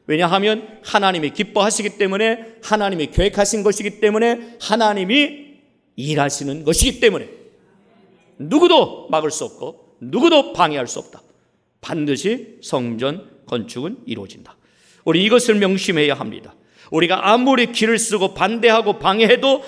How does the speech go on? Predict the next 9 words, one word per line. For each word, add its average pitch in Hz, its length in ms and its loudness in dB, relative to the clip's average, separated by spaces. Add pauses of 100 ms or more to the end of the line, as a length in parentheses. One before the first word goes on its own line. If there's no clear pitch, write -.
(140)
만약 214 380 2
그 233 180 2
일이 220 240 2
하나님의 277 800 2
일이 233 280 0
분명하다면 226 800 2 (1080)
반드시 143 560 -6
그 135 120 -8
일은 139 300 -6